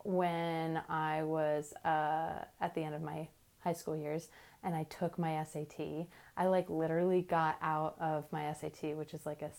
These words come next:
six-hour, eight-hour test, whatever, like, whatever that window was. I got out of this grueling,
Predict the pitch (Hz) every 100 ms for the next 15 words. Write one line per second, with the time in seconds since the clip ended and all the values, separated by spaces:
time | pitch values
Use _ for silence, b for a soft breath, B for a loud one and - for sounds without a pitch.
0 | - 156 147 - 147 147 151 147 160 156
1 | 151 151 - 160 156 - 160 165 156 147
2 | 151 147 170 170 165 160 160 151 151 151
3 | 151 147 151 B B 185 175 170 175 175
4 | 175 - - 175 170 175 170 170 170 170
5 | 170